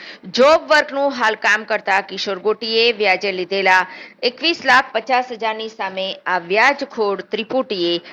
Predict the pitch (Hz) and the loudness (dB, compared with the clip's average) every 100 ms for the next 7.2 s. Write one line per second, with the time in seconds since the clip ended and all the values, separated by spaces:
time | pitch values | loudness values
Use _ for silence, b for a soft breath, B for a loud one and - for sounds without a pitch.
0 | B - 294 330 359 - 208 190 196 - | B 2 4 4 0 0 4 4 4 0
1 | 196 185 160 151 147 147 - _ _ - | 4 4 2 -6 -6 -6 -6 _ _ -2
2 | 214 214 - 214 254 254 277 269 233 233 | 0 0 -2 2 2 4 2 2 0 0
3 | 220 202 202 180 190 226 247 B B 214 | 0 -2 0 2 4 2 0 B B 0
4 | 247 269 302 254 226 233 247 233 233 208 | 2 6 6 6 4 2 0 2 2 2
5 | 214 202 220 214 202 190 208 226 185 202 | 0 0 2 0 -2 -4 -4 -2 -4 -4
6 | 196 208 160 - 208 202 180 170 165 165 | -6 -4 -4 -4 -8 -6 -4 0 2 2
7 | 190 | 0